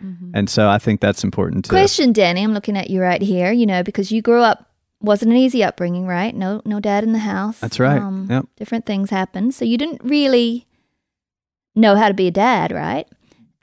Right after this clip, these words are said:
Speaker 3: But
Speaker 2: Ze-,
Speaker 3: I look at you
Speaker 2: zero, yeah.
Speaker 3: now and I
Speaker 2: Yeah.
Speaker 3: see you rocking the fatherhood. You're,
Speaker 1: Oh,
Speaker 3: you're,
Speaker 1: yeah.
Speaker 3: you, I,
Speaker 2: Mm.
Speaker 3: I see your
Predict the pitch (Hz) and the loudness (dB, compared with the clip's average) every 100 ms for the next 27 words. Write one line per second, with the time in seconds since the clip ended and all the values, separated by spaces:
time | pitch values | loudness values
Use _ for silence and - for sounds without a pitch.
0 | - 247 247 285 311 262 214 240 220 262 | -2 4 6 6 4 4 4 6 6 6
1 | 240 196 190 196 196 208 214 190 185 180 | 6 4 4 2 2 0 0 0 -2 0
2 | 170 - 170 165 - 160 - 170 175 175 | 0 -2 -8 -6 -4 -4 -4 -6 -6 -2
3 | 240 233 208 277 294 220 240 254 208 240 | 2 2 4 2 2 4 2 4 4 4
4 | 226 240 - 262 | 2 2 0 0